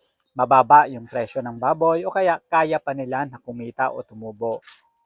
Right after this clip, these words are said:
Halimbawa, dito sa Bicol, one hundred eighty per kilo. Ah, tatapatan nila yung presyo ng local price sa market. Minsan naman, may pagkakataon na tinataasan nila kahit limang piso o sampung piso para at least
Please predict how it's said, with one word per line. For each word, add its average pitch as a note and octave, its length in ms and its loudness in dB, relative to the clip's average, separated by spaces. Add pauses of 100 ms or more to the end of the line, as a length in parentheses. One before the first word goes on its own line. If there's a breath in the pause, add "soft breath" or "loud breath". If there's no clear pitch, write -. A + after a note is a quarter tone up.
(760)
Halimbawa, D#3+ 560 4
dito B2+ 240 -10
sa D3+ 100 -4
Bicol, C#3 380 -4
one D3+ 160 -2
hundred C3 340 -2
eighty B2 300 -12
per B2 240 -6
kilo. A#2+ 400 -4 (320 soft breath)
Ah, A#2+ 340 2 (220)
tatapatan E3 560 0
nila C#3 260 -6
yung A#2+ 220 -14
presyo C3+ 480 -4
ng A#2+ 260 -14
local A#2 480 -4
price A#2 400 -8
sa A#2 60 -12
market. G#2+ 560 -12
Minsan F3+ 320 -2
naman, D#3+ 260 -4 (300)
may D3 160 -4
pagkakataon C3+ 720 -4
na D#3+ 160 -4
tinataasan C3+ 640 -4
nila B2+ 240 -10
kahit B2 320 -6
limang B2 320 -14
piso B2 340 -4
o C3+ 220 -2
sampung B2+ 480 -8
piso C3 320 -8
para D#3+ 320 2
at - 100 -4
least C3+ 320 -10